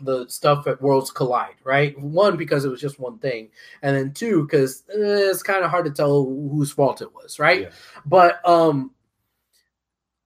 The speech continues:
Speaker 1: <laughs> when you have somebody on script, just like in the Worlds Collide match, that you had to get rid of, and you had to flip the script, it does one of two things. Either you get flustered and you start whiffing kicks and accidentally almost dropping folks and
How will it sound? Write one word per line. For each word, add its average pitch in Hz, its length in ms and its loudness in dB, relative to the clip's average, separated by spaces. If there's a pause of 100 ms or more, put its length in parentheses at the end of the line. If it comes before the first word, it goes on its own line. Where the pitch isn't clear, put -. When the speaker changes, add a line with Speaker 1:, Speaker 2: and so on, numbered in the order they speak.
(380)
Speaker 1:
<laughs> - 0 -
when 185 580 2
you 170 120 2
have 220 320 2
somebody 202 720 2 (920)
on 214 240 2
script, 160 600 2 (580)
just 165 280 -2
like 277 200 0
in 277 80 -2
the 262 80 0
Worlds 247 220 2
Collide 196 380 0
match, 135 280 -4
that 104 120 -12
you 107 80 -12
had 156 200 -2
to - 80 -18
get 247 180 -6
rid 214 180 8
of, 185 260 4 (200)
and 117 100 -14
you 117 60 -12
had 127 120 -12
to - 80 -14
flip 233 280 0
the - 80 -6
script, 165 480 4 (760)
it 147 320 -6
does 247 260 8
one 233 220 4
of 214 100 -4
two 226 140 -4
things. 147 600 -6
Either 254 420 0 (160)
you 139 120 -2
get 147 280 -2
flustered 269 540 0
and 156 160 0
you 151 60 0
start 147 420 2
whiffing 226 420 -2
kicks 262 340 -6
and 156 120 -2
accidentally 208 640 0
almost 202 360 2
dropping 220 380 -2
folks 226 340 4
and 151 200 2